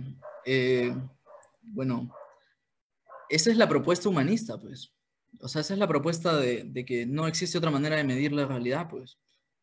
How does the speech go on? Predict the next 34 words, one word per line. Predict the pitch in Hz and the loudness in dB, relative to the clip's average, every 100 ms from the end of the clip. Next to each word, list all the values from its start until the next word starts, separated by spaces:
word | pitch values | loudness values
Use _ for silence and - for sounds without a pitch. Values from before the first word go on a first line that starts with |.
| _ | _
¿Cómo | 160 165 | -2 0
vamos | 170 175 175 | 2 0 -2
a | |
pensarla | 151 147 170 165 156 | -2 0 2 2 2
si | - | 0
no | 143 | -2
es | 147 | -2
a | 160 | -2
través | 135 139 139 | 0 0 -2
de | 143 | -2
nosotros, | 127 131 131 131 127 123 - _ _ _ _ _ _ _ _ | -4 -4 -4 -2 -4 -6 -18 _ _ _ _ _ _ _ _
de | 139 | -4
nosotros | 131 131 143 139 | -4 -2 -2 0
mismos? | 143 160 160 151 131 | 2 0 0 -2 -2
¿O | 131 | -4
cómo | 135 143 | -4 0
la | 139 | 0
vamos | 139 147 160 | 0 -2 -4
a | 147 | -6
pensar | 123 127 147 139 139 | -6 -6 -4 -2 -2
de, | 127 120 - - _ _ _ _ _ _ _ _ _ _ - 123 | -2 -4 -8 -18 _ _ _ _ _ _ _ _ _ _ -20 -6
de, | 127 120 120 120 | -2 -2 -2 -4
de | 135 | -4
otra | 127 147 | 0 2
manera, | 135 120 147 196 131 127 | 2 0 2 2 0 -4
¿no? | 120 139 156 | -8 -8 -10
¿Qué, | 143 135 135 | -8 -10 -8
qué | 160 | -6
otra | 160 156 | -4 -4
forma | 170 202 185 139 127 | 2 2 2 -2 -4
de | 127 | -6
comprenderla | 135 135 135 147 151 143 | -6 -6 -4 -4 -4 -4
podemos | 135 143 143 - | -6 -6 -10 -12
tener? | 127 143 180 131 131 | -10 -6 -4 -4 -8